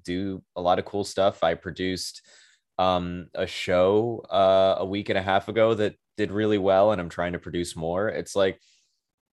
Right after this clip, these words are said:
it's the reason I have a lot of things that I otherwise wouldn't have, and I'm just super grateful for it. So,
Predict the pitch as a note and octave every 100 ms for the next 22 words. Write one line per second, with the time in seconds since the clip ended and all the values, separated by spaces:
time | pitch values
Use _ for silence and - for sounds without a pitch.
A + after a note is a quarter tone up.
0 | _ _ _ _ - A#2 C#3+ G#2 D3 A3
1 | A#3+ F3 C3+ C3 C#3+ B2 - A#2+ A2 G#2
2 | C3+ C3 - A#2 B2+ A#2 F#2 G#2 G2 G2+
3 | A2+ G#2+ G#2+ F#2+ F#2+ G2 E2+ G#2 F2 E2+
4 | F2 G#2 - F#2+ F#2+ D#2+ F2 - E2+ -
5 | C2+ A#1+ G#1 - G2+ F#2+ F2+